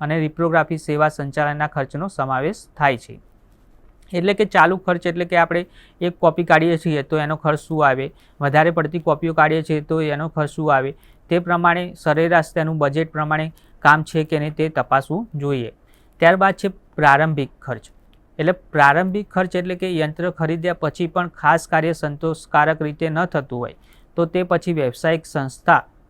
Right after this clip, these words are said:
અથવા રિપ્રોગ્રાફિક સેવા દ્વારા કરારના ધોરણે કામ કરાવવું જોઈએ.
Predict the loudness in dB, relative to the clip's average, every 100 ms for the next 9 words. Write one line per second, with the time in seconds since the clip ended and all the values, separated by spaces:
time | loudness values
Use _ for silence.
0 | -6 0 0 2 -2 -4 -2 0 0 -2
1 | -8 -6 0 0 2 2 2 -2 _ _
2 | _ _ 4 6 6 4 0 0 0 -2
3 | 2 2 2 0 2 2 0 -8 -12 -14
4 | -16